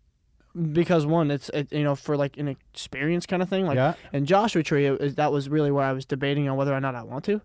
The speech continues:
Speaker 2: Yeah, did they have mushrooms up there?
Speaker 1: No, we didn't.
Speaker 2: But you, have you, have any of your friends had mushrooms?
Speaker 1: Yes. You can probably guess who.
Speaker 2: Yes.
Speaker 1: Yeah.
Speaker 2: And
Speaker 1: Won't
Speaker 2: so
Speaker 1: give
Speaker 2: d-,
Speaker 1: names.
Speaker 2: no. And did they ask you to do it, or were they?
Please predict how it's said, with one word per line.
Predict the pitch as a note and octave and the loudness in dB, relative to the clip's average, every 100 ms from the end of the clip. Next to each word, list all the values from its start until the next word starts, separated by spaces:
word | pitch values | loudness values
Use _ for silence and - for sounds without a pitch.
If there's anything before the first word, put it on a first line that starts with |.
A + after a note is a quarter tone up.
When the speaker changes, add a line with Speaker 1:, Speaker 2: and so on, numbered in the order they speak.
| _ | _
Speaker 2:
Yeah, | C3 C#3 | 2 2
did | C3 A#2 | 0 0
they | C3+ | 2
have | B2 C3 | 2 2
mushrooms | C3 B2+ D3 | 0 -2 -4
up | D3 | -4
there? | F3+ | -4
Speaker 1:
No, | D#3 B2 - - | -6 -8 -14 -12
we | |
didn't. | B2 A#2 _ - - - - _ _ _ _ _ _ _ _ | -12 -12 _ -2 -2 -2 -14 _ _ _ _ _ _ _ _
Speaker 2:
But | C#3+ | -2
you, | C#3 D3 | 2 2
have | C#3 | 2
you, | C#3+ C#3 | 2 2
have | C3+ | 2
any | C#3+ C#3+ | 2 2
of | D3 | 2
your | C#3 | 2
friends | - C3+ D3 D#3+ | 0 0 0 -2
had | E3 D#3+ | -2 -2
mushrooms? | E3+ E3 G3 F#3+ - | -2 -4 -8 -8 -8
Speaker 1:
Yes. | G3 - - _ _ _ _ _ _ - | -8 -8 -14 _ _ _ _ _ _ -4
You | D#3+ | -2
can | D3+ C#3+ | -2 -2
probably | C#3+ C3 C3 | -2 -2 -6
guess | C3+ A#2+ | -6 -6
who. | - A#2+ | -8 -6
Speaker 2:
Yes. | C#3+ D3 G2 - | 0 2 2 -4
Speaker 1:
Yeah. | C3 B2+ - | -10 -10 -6
Speaker 2:
And | C#3 D3 | -2 -2
Speaker 1:
Won't | D3 | 0
Speaker 2:
so | D3 | 0
Speaker 1:
give | C3+ | 0
Speaker 2:
d-, | B2 | -2
Speaker 1:
names. | B2 D3+ | -2 0
Speaker 2:
no. | B2+ E2 - C#3 | 0 -4 -10 -4
And | C#3+ C3 | -2 -2
did | D3 C3 | -4 -2
they | D3 C#3+ C3+ | 0 2 2
ask | B2+ C3 - | 0 -2 -2
you | E3 | 0
to | D3+ | 0
do | C3+ D3+ F#3 | 2 4 4
it, | C3 | 2
or | |
were | B2+ B2+ | 0 2
they? | B2+ B2 B2 | 2 4 2